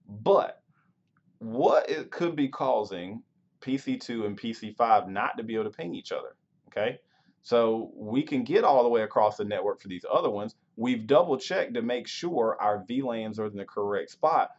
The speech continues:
So let's think about in terms of physical connections. What could be the issue? Well, if you hover your mouse, 'cause this label says F A zero eighteen, but that does not mean it's actually plugged into F A zero eighteen.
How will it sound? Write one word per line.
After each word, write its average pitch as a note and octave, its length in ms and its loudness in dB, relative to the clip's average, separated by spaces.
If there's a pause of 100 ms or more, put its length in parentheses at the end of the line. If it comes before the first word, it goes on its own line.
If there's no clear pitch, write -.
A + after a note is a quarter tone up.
(100)
So - 140 -2
let's G3+ 160 4
think E3+ 260 -4
about C#3 360 4
in A2 100 -4
terms A#2+ 400 0
of G2 120 0 (140)
physical C#3 520 -2
connections. - 840 -10 (300)
What B2+ 420 0
could C3+ 200 -4
be A#2+ 140 -2
the A2+ 240 -8
issue? E2+ 300 -12
Well, C3 280 4
if C3 140 -6
you A#3+ 140 -6
hover F3 280 4
your C3 160 2
mouse, A2+ 320 0
'cause G#2+ 120 -8
this C3 140 -8
label B2 400 0
says G2+ 360 0
F G2+ 180 -4
A G2 160 -4
zero G2 320 -2
eighteen, G2 440 -8 (220)
but G2+ 100 -6
that C#3 160 2
does B2+ 160 0
not C3 260 0
mean B2+ 220 -2
it's G#2 180 -10
actually G#2 580 -6 (180)
plugged A2+ 420 0
into G#2+ 260 -2
F C3+ 200 0
A C3+ 120 -4
zero C3+ 300 0
eighteen. C#3 440 -6